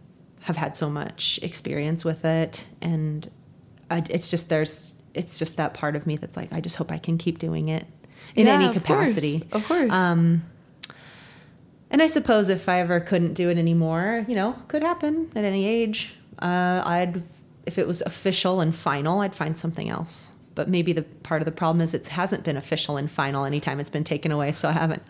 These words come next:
Speaker 1: really had to find a different kindling. <laughs>
Speaker 2: And what have you found, like, the mental experience of actual running, not just the, obviously the buzz and the glow you feel after,
Speaker 1: Yeah.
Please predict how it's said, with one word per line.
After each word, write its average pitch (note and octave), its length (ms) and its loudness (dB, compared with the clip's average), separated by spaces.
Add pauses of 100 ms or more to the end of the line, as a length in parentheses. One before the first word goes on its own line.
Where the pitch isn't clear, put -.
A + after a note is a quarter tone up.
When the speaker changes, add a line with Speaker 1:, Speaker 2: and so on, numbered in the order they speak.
(120)
Speaker 1:
really F3 380 4
had D#3+ 320 0
to F3 80 -4
find D3 340 0
a - 20 0 (180)
different D#3+ 320 -2
kindling. D3+ 540 0
<laughs> C4+ 60 4 (840)
Speaker 2:
And A#3+ 160 4
what B3+ 160 8
have C#4+ 140 2
you E4+ 120 6
found, B3+ 280 0
like, A#3 220 -2
the A#3+ 100 4
mental G#3 520 4
experience F#3+ 680 -2
of G#3 380 4
actual G3 440 0
running, F3+ 380 -2
not G3 240 0
just G3 300 0
the, - 80 -2
obviously F#3+ 480 -2
the F#3 160 0
buzz F#3+ 440 2
and F#3 120 0
the F#3 60 -2
glow F#3 240 0
you F#3+ 180 -2
feel G3 200 -4
after, A2 140 -2
Speaker 1:
Yeah. F3 420 4